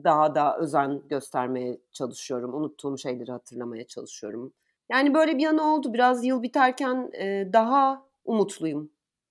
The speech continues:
kend-, kendim için. Yani içimde daha umutlu hissediyorum bundan sonrası için,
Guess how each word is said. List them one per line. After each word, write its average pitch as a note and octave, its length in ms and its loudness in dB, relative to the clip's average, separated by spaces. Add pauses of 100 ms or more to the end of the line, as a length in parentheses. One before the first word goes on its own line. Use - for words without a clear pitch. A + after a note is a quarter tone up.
(320)
kend-, D3+ 340 0
kendim D#3 480 -2
için. - 440 -10 (100)
Yani C#3+ 320 -4
içimde F#3+ 400 2
daha G3 220 6
umutlu D#3+ 300 -2
hissediyorum C3 800 -4 (340)
bundan C#3 320 -2
sonrası B2 440 -8
için, A#2 400 -10